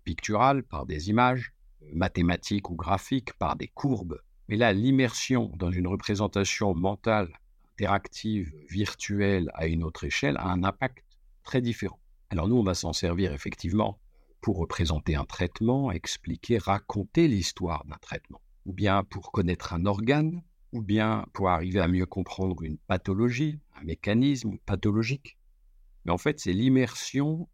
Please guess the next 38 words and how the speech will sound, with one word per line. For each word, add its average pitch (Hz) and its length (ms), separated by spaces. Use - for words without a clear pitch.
d'autres 123 420
méthodes 113 480
de 92 120
communication 104 920
qui 101 120
vont 95 100
être 87 140
plus 127 200
engageantes, 95 600
qui - 140
vont 80 140
améliorer 107 420
l'expérience 104 920
finalement 85 340
de - 60
cette 82 160
relation 82 460
soignant-soigné, 85 1040
qui 98 140
vont 92 100
apporter 104 420
de 92 80
l'information 85 640
d'une 76 220
part, 143 460
de 87 120
la 80 120
confiance, - 880
euh, 78 140
d'autre 82 340
part, 131 380
qui - 200
peut - 220
être - 200
déléguée 123 480
aussi 156 320
en 110 80
partie. - 500